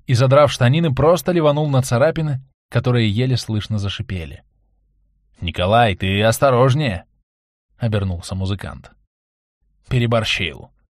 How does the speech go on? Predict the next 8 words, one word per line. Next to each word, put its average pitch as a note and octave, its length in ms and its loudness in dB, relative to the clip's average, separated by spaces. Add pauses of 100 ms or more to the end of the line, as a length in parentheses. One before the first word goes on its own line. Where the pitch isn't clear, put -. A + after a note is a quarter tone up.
(320)
согласился F#2 640 -8
Николай, F#2 560 -6 (260)
опуская B2+ 520 -6
брюки. E2 400 -16 (1200)
«А A#3+ 220 2
этот A3 320 2
все E3+ 260 0
проспал», — C3 720 2